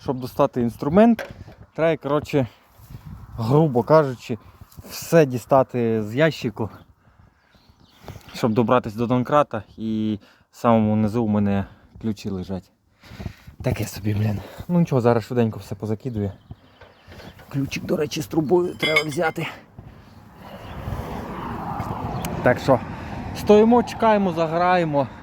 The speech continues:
Чекаємо завтра. До речі, а,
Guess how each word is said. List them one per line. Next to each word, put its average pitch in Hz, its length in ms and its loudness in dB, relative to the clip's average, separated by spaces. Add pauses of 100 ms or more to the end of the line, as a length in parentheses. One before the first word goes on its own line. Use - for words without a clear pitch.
(2000)
Чекаємо 135 420 2
завтра. 117 380 2 (1900)
До 131 180 2
речі, 156 440 2 (300)
а, 120 320 2